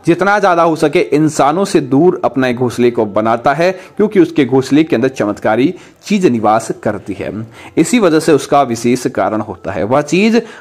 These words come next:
अ, दोस्तों, अगर आपको मिल जाए तो आप रातों रात मालामाल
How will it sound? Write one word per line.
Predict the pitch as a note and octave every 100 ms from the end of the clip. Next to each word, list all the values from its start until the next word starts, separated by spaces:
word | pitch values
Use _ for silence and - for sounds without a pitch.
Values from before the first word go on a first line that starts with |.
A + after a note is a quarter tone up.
| -
अ, | C3+
दोस्तों, | D3 E3+ G3+ G#3+ -
अगर | C#3 D#3+
आपको | D3 C3+ -
मिल | A#2 A#2 D#3
जाए | D#3+ D3 E3+ G3 - -
तो | D#3 - -
आप | C#3 D3+ C#3
रातों | A2 A2 A#2+ A#2+ A#2+
रात | A2+ B2+ - - -
मालामाल | A2 A2+ A2 A2 A2 G#2+ C3+